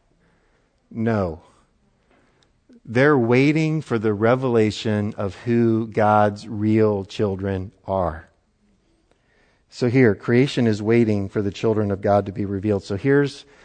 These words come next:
my, one of my major points. You could forget everything else I say. I really want this to be what the Holy Spirit convicts us of today. One of the most significant problems in our faith, faith is us asking God to do things that he's asked us to do.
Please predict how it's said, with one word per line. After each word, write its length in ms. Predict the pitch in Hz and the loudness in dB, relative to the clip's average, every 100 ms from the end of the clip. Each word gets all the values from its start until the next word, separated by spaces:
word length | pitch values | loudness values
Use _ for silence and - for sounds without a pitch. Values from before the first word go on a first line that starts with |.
| _ _ | _ _
my, 220 | - 113 110 | -6 -2 -2
one 240 | 131 120 | -2 -2
of 80 | 117 | 2
my 100 | 107 | 2
major 300 | 110 110 117 | 2 0 -2
points. 200 | 110 98 | -6 -4
You 60 | |
could 160 | 143 131 | -4 -4
forget 320 | - 107 107 | -4 -2 2
everything 420 | 101 113 113 120 | 2 0 -2 -2
else 200 | 117 104 | -2 -2
I 100 | 110 | -2
say. 460 | 104 - 104 90 92 _ _ _ _ | -4 -2 -2 -2 -8 _ _ _ _
I 60 | 110 | -2
really 280 | 110 120 | 2 2
want 240 | 127 120 92 | 4 2 2
this 220 | 117 - | -2 -2
to 80 | 117 | -4
be 120 | 113 | -2
what 200 | 107 101 | -2 -4
the 60 | 104 | -2
Holy 200 | 107 101 | -2 -4
Spirit 300 | - 104 - | -4 -6 -4
convicts 420 | 104 98 104 - | -6 -4 -4 -4
us 160 | 101 | -2
of 160 | 104 92 | -2 -2
today. 440 | 104 95 90 87 - _ - - - | -2 0 0 -4 -12 _ -20 -16 0
One 140 | 120 | 2
of 80 | 123 | 4
the 60 | |
most 280 | 117 120 117 | 4 2 0
significant 800 | - - 117 113 123 139 143 113 | -8 -6 -2 0 0 -2 -4 -6
problems 480 | - 117 113 110 104 | 0 2 2 0 -2
in 180 | - 110 | -4 -2
our 160 | 113 | -2
faith, 540 | 107 110 101 95 90 - _ | -2 0 0 0 -6 -20 _
faith 400 | 135 110 90 - | 2 2 2 -4
is 200 | 120 98 | -6 -2
us 200 | 113 110 - | -2 -2 -2
asking 460 | 107 110 - 120 | -2 -2 -2 -4
God 340 | 117 104 95 92 | 0 0 0 -4
to 80 | 104 | -8
do 220 | 104 104 | -6 -6
things 300 | - 104 90 | -4 -6 -6
that 100 | 95 | -6
he's 160 | 104 | -6
asked 320 | 92 104 92 - | -6 -8 -8 -10
us 240 | 95 - | -12 -12
to 100 | - | -14
do. 220 | 90 85 | -12 -12